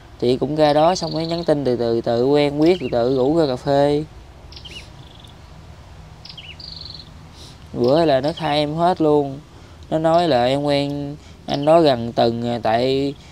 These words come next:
rủ ra cà phê, cà pháo chơi bạn bè này kia, xong về nhà. Tụi em cũng có tình cảm, nhưng mà tụi em chưa làm gì hết á.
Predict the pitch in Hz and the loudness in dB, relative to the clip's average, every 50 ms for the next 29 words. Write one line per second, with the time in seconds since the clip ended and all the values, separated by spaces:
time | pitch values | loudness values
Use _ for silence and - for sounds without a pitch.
0 | - - - - 117 113 123 147 165 175 165 151 139 139 139 139 139 135 135 - | -20 -18 -8 -4 0 2 2 2 2 4 4 4 4 4 4 2 0 -2 -4 -6
1 | 123 120 - 135 135 139 135 131 127 151 151 151 165 175 170 - - 143 139 139 | -6 -4 -2 0 0 2 0 -2 -2 -2 0 2 2 2 0 0 2 4 4 4
2 | 135 127 120 123 127 127 123 110 113 113 113 117 120 131 143 160 - 151 143 143 | 4 2 0 -2 -4 -4 -4 -4 -4 -6 -6 -6 -6 -6 -6 -2 2 4 4 4
3 | 139 143 143 135 131 127 123 120 120 117 113 113 113 117 113 107 - - - - | 4 2 0 -4 -4 -4 -4 -4 -4 -4 -4 -2 -2 -2 -4 -6 -8 -14 -18 -20
4 | - - - - - 127 123 131 131 135 135 139 139 139 143 143 139 139 131 - | -20 -20 -20 -10 -2 0 2 4 4 2 0 -2 -6 -6 -6 -6 -6 -8 -6 -6
5 | 123 127 143 156 165 175 185 180 165 151 127 120 117 110 113 113 123 131 147 160 | -4 -4 -4 -2 0 0 0 0 0 -2 -4 -6 -4 -2 0 2 2 2 0 0
6 | 175 180 180 175 175 165 147 143 143 143 139 135 135 123 120 120 123 123 123 123 | -2 -6 -8 -8 -8 -8 -8 -6 -6 -6 -6 -4 -4 -2 -2 -2 -2 -2 -2 0
7 | 123 127 131 139 143 147 147 151 147 156 170 151 120 110 127 135 143 151 165 170 | 0 0 0 0 0 0 0 2 4 4 4 2 2 0 -2 -2 -2 -4 -2 -2
8 | 180 180 175 | -2 -2 -2